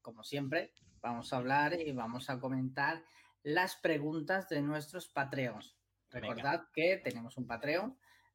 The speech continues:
Speaker 1: podéis participar desde un euro. Desde un euro, eh, y si no queréis no pasa nada, pero bueno, ahí está, patreon punto com barra no me acuerdo, cliffhanger era.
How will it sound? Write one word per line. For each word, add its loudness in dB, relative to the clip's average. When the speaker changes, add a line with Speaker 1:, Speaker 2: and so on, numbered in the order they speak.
Speaker 1:
podéis -4
participar -2
desde 4
un 4
euro. -2
Desde -8
un 0
euro, 2
eh, -6
y -16
si -10
no -8
queréis -6
no -6
pasa -8
nada, -2
pero -6
bueno, -12
ahí -4
está, -2
patreon -4
punto -4
com -4
barra -2
no -10
me -10
acuerdo, -6
cliffhanger -2
era. -2